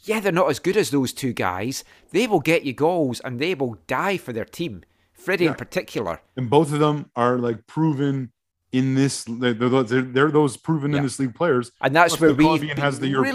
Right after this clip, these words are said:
Speaker 2: European
Speaker 1: bad
Speaker 2: experience.
Speaker 1: in our recruitment, is getting M L S vets. And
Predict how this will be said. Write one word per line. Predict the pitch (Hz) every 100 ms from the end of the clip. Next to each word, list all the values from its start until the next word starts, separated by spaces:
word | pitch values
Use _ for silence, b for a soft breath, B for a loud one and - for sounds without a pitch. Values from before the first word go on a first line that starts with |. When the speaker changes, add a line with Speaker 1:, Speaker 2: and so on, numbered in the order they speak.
| 233
Speaker 2:
European | 131
Speaker 1:
bad | 156 165
Speaker 2:
experience. | 143
Speaker 1:
in | 131
our | 120
recruitment, | 113 - 139 - 104 101
is | 117 101
getting | 135 131 123
M | 120
L | 110
S | 107 -
vets. | 123 -
And | 170